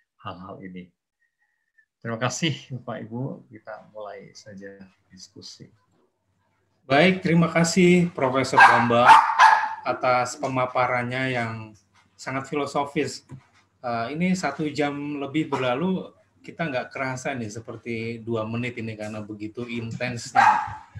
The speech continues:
Speaker 2: Kalau dalam termin-termin sebelumnya, di hari-hari sebelumnya kita banyak melakukan, eh, diskusi-diskusi melalui pendekatan antropologis, politis.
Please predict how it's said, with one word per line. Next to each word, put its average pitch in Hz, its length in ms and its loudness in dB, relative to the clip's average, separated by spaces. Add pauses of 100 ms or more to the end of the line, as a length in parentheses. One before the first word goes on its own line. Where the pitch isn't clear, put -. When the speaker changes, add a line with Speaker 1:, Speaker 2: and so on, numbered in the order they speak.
(280)
Speaker 2:
Kalau 139 400 0
dalam 139 560 0 (480)
termin-termin 143 800 -4
sebelumnya, 131 580 0
di 127 340 -2
hari-hari 120 400 -2
sebelumnya 120 520 -4
kita 113 500 -4 (300)
banyak 113 320 -4
melakukan, 113 560 -8 (520)
eh, 113 200 -6
diskusi-diskusi 117 800 -2
melalui 110 320 -2
pendekatan 110 480 -6
antropologis, 117 1040 -4 (400)
politis. 123 680 2